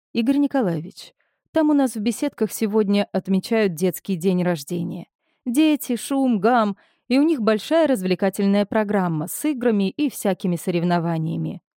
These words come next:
Власов приостановил движение, прикинул, насколько монтируется его настроение с детским весельем,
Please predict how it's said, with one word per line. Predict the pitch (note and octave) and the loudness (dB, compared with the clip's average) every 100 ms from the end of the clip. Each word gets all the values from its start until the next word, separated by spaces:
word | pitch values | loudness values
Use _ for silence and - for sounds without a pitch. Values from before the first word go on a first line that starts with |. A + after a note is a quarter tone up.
| _ _ _ _ _ _ - | _ _ _ _ _ _ -4
Власов | G#3+ C4 - C#4 - | 0 0 -2 -8 -4
приостановил | C4+ C4+ - C#4+ D4+ A3 F3+ | -2 0 0 0 2 2 0
движение, | D#3+ F3+ E3+ F3 E3 E3 E3 - _ _ - | 0 -2 0 0 0 0 -4 -8 _ _ -2
прикинул, | A3 G3+ C#4+ C#4 C#4+ C4 _ _ | 0 0 2 2 2 -2 _ _
насколько | A#3 A#3+ B3 A3+ A#3+ | -2 0 0 0 2
монтируется | A3 A3 - A#3+ A3 G#3 - G#3 | 2 2 0 0 2 2 0 0
его | G3 G3 | 0 2
настроение | G3 G3 G3+ G3 G3 F#3+ F#3+ F#3+ | 0 -2 0 0 0 0 0 0
с | F3 | 0
детским | F#3+ F3 - F#3+ | 0 -2 -2 -2
весельем, | F3+ F#3+ - F#3 F3+ F3+ F3+ | 0 -2 0 0 2 0 -4